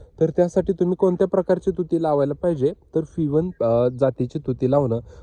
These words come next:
खूप म्हणजे खूप महत्त्वाचं आहे. आता तुम्ही बघू शकता, अ, तुतीची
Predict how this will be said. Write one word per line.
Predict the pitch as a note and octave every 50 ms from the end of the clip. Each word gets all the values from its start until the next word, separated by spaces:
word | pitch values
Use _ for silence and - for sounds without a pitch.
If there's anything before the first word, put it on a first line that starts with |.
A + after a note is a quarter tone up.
| - - -
खूप | - B2 - -
म्हणजे | A#2+ A#2+ C#3 D3+ -
खूप | - A#2+ A2 - A#2+
महत्त्वाचं | B2 A2+ - A#2 A2+ A2 - A#2
आहे. | G2 - - - - - - - - - F3
आता | F#3 A#3 B3+
तुम्ही | - C4+ B3 B3
बघू | B3+ G#3+ A3+ A3 A3+ A#3
शकता, | - - A3 - - D#3+ E3+
अ, | G#3 G#3+ - - - B2 C3+ C#3 C#3+ C#3+ C#3+ C#3 C#3+ - -
तुतीची | E3 D3+ - F#3+ F#3